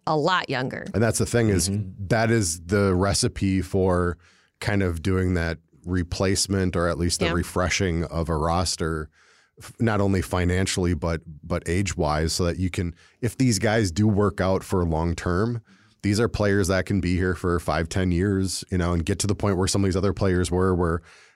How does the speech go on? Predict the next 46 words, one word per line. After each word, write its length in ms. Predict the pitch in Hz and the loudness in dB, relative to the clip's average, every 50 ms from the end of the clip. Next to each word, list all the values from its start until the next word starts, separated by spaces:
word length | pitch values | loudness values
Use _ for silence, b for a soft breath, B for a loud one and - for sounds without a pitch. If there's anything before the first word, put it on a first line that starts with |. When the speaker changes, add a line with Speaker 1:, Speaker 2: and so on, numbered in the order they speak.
| b b b - | b b b -2
Speaker 2:
well, 260 | 98 95 92 95 85 - - _ _ _ | 0 0 0 0 -2 -6 -14 _ _ _
you're 260 | - 92 101 107 104 101 | -2 0 2 2 2 2
so 220 | - - 135 113 | 2 4 4 4
<laughs> 120 | 98 - - | 4 2 2
successful, 580 | - - - 104 101 - - - 98 95 95 | 2 2 2 2 2 2 0 2 2 2 2
now 200 | 82 92 90 92 | 2 2 0 2
you're 240 | 95 92 90 87 85 82 82 - | 2 2 0 0 -2 -4 -4 -2
aging 340 | 101 107 98 87 95 90 90 | 0 0 2 2 0 0 2
out 260 | 80 92 95 87 - | 2 0 0 -2 -4
financially 840 | - - - - - 98 92 85 90 107 120 - - 104 87 87 90 | -10 -18 -8 -4 -2 0 2 2 2 2 2 2 2 2 2 2 2
that 180 | 82 90 90 76 | 0 0 0 0
we 120 | 85 92 | 0 0
just 180 | 80 85 87 87 | 2 2 2 2
Speaker 3:
Right. 60 | 82 | 2
Speaker 2:
can't 120 | 98 82 | 0 0
keep 180 | - 98 90 - | -2 -2 -2 0
you 60 | 92 | 0
on 60 | 85 | 0
the 80 | 80 80 | 0 0
roster. 360 | 87 101 113 113 - - 104 | 2 2 0 0 0 0 -2
But 220 | 85 78 90 92 B B B B B B B B | -2 0 -2 -4 B B B B B B B B
hopefully 400 | - - 113 - - 107 104 98 | -2 -2 -2 2 2 2 2 2
these 480 | 92 78 73 - 104 101 110 101 - - - _ | 0 -2 -2 0 2 2 2 2 -2 -4 -6 _
guys 300 | - 104 90 95 98 92 | -2 0 2 2 2 0
coming 260 | - - 95 95 92 | 0 0 2 2 2
in 100 | 92 90 | 2 2
at 100 | 87 80 | 0 0
this 180 | - 87 82 - - | 0 -2 -4 -2 0
age 220 | 92 98 98 87 | 0 0 0 0
are 120 | 92 78 76 | 0 -2 0
gonna 200 | 90 92 90 80 | 0 0 0 0
be 180 | 87 90 85 | 0 -2 -2
perfectly 600 | 73 78 - - - 104 - 101 92 - 92 87 | -4 -6 -6 -2 -2 0 0 -2 -2 0 0 0
in 80 | 87 82 | 0 0
their 100 | 78 73 | 0 -2
prime, 520 | - - 104 101 95 95 92 90 90 90 b b b b b b b b b - | -2 -2 -2 0 0 0 0 -2 -2 -4 b b b b b b b b b -2
not 160 | 101 98 92 | 0 2 2
only, 460 | 101 95 92 92 90 90 87 85 90 90 - | 2 2 2 2 2 2 0 0 -2 -4 -4
um, 400 | 95 92 90 82 80 80 82 80 | -2 -2 0 0 0 0 -2 -2
on 200 | - 90 95 95 | -2 -2 0 0
the 80 | 90 78 | -2 -2
field 340 | - - 92 92 90 85 82 | 0 0 0 2 0 0 0
physically, 480 | - 110 104 87 92 82 - 92 87 87 | 0 -2 0 0 -2 -2 -2 -2 0 0
but, 240 | 76 85 82 80 - | 0 -2 -4 -4 -2
you 80 | 90 87 | -4 -2
know, 160 | 78 78 80 | -2 -2 -2